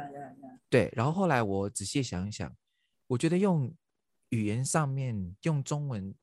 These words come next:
Speaker 2: 说出来的时候好像不是很好，因为有一次就是我们就有回到那个被埋的那个部落去。
Speaker 1: 是。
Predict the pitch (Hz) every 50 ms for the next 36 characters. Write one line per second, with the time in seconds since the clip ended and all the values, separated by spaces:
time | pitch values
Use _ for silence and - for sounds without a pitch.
0 | _ _ - - - - 160 151 151 - - 139 110 87 85 87 85 - - 92
1 | 98 107 107 92 90 90 90 - 104 92 - 92 - 101 95 87 87 85 - 123
2 | 131 127 127 - - - - - - - - - _ _ _ _ _ - 110 104
3 | 110 120 - - 151 147 135 120 104 - - 123 123 107 92 95 95 120 127 110
4 | 90 85 - 87 92 - 113 107 98 90 87 - _ _ _ 113 110 104 - 87
5 | 82 82 80 80 - - - _ _ - 127 113 - - 92 85 80 82 87 95
6 | 101 107 92 90 - - 92 85 82 82 80 76 - - - - - 202 196 180
7 | 170 160 160 160